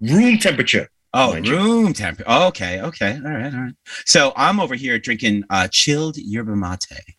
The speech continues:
Speaker 2: And
Speaker 1: Look at you, look at
Speaker 2: what,
Speaker 1: you.
Speaker 2: which is my drink of choice all the time, because what I would highly recommend
Speaker 1: <clears throat>
Speaker 2: to everyone who drinks coffee is just give it up and switch. It's an acquired taste,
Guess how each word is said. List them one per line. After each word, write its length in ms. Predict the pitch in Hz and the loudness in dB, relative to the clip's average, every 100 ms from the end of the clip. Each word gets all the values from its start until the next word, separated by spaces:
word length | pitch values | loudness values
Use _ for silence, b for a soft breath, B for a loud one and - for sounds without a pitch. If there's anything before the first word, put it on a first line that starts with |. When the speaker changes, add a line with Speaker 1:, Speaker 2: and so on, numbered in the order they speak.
| B B 160 - | B B -6 2
Speaker 2:
And 300 | 120 120 117 | 4 4 2
Speaker 1:
Look 80 | 113 | 2
at 100 | - | 4
you, 220 | 131 185 160 | 4 4 0
look 280 | 208 381 | -2 0
at 60 | 508 | 2
Speaker 2:
what, 140 | - | 2
Speaker 1:
you. 400 | 254 302 214 - _ _ | 4 2 2 -4 _ _
Speaker 2:
which 180 | 156 156 | -4 -2
is 100 | 139 | 2
my 140 | 139 | 2
drink 220 | 135 147 | 2 0
of 80 | 127 | -2
choice 280 | - 139 113 | 0 0 0
all 180 | 113 110 | 0 -2
the 60 | 110 | -2
time, 300 | 143 131 113 | 0 0 0
because 400 | 104 120 104 - - | -4 -2 -2 -4 -6
what 100 | 127 | 0
I 180 | 147 143 - | 2 2 -2
would 100 | 117 | -8
highly 300 | 113 190 175 | 0 0 2
recommend 540 | 143 127 127 104 90 | -2 -2 -2 -2 -2
Speaker 1:
<clears throat> 400 | - - - - | -2 2 2 2
Speaker 2:
to 120 | 147 131 - | 0 -2 0
everyone 460 | 127 135 123 120 113 | 0 0 0 0 -2
who 100 | 120 | -4
drinks 300 | 113 95 - | -4 -4 -2
coffee 580 | 147 143 - 87 85 - _ - | 0 0 0 -4 -4 -8 _ 0
is 300 | 120 101 - | 2 2 -2
just 580 | - 165 156 - - 85 | 0 2 2 2 -2 -4
give 220 | 135 135 | -2 2
it 80 | 107 | 2
up 260 | 120 - - _ _ _ - | 0 -2 -16 _ _ _ 0
and 160 | 113 | 0
switch. 320 | - 143 120 - | 2 0 0 -2
It's 140 | 139 | 0
an 100 | 127 | 0
acquired 380 | 127 135 165 196 | 0 2 2 2
taste, 420 | 165 110 - - | 0 0 -2 -8